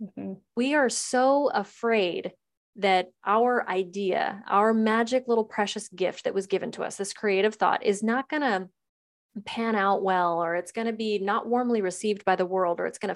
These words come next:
Speaker 2: fail, or <laughs> the counterintuitive fear that it's gonna succeed, and then
Speaker 1: Mm-hmm.
Speaker 2: we'll have to grow or change or evolve.
Speaker 1: Yeah.
Speaker 2: Stay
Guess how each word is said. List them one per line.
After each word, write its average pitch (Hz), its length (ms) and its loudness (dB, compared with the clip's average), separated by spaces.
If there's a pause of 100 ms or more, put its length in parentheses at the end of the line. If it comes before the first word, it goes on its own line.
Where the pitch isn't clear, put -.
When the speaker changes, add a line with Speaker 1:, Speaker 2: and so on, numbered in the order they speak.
(140)
Speaker 2:
fail, 202 480 2
or 254 500 6 (300)
<laughs> - 320 -20
the 214 260 -4
counterintuitive 226 600 0
fear 202 260 4
that 226 140 2
it's 240 120 -2
gonna 247 180 6
succeed, 247 640 4
and 294 60 -8 (320)
then 214 120 4
Speaker 1:
Mm-hmm. 226 80 6
Speaker 2:
we'll 233 80 2
have 240 120 -2
to 208 60 -6
grow 220 460 6
or 254 140 4
change 226 460 -4
or 202 80 4
evolve. 190 540 2 (840)
Speaker 1:
Yeah. 196 180 -14 (240)
Speaker 2:
Stay 285 800 -2